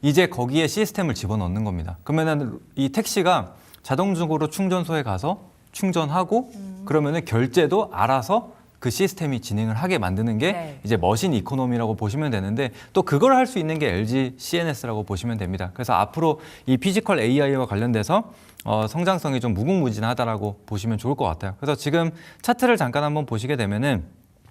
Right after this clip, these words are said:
Speaker 1: 지금 바닥권에서 이렇게 올라오면서 거래량도 많이 좀 늘었습니다.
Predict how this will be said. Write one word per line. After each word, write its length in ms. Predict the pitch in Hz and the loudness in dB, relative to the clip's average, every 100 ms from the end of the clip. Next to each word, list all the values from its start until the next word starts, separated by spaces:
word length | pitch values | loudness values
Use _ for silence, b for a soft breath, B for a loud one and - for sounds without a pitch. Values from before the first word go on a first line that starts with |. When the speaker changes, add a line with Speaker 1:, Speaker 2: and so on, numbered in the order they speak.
| _ - B B B B | _ -20 B B B B
Speaker 1:
지금 200 | - 170 | 0 2
바닥권에서 920 | 151 165 208 202 190 180 165 170 165 | 4 4 2 2 2 2 2 2 4
이렇게 520 | 139 143 151 151 - | 4 4 4 2 0
올라오면서 640 | 156 117 139 151 147 139 143 | 2 4 4 2 2 -2 -4
거래량도 600 | - 123 170 208 196 180 | -2 0 2 2 2 2
많이 400 | 120 104 127 127 | 2 0 -2 -2
좀 140 | 127 | -2
늘었습니다. 680 | 104 147 180 165 113 101 156 | 2 2 2 -2 -2 0 -2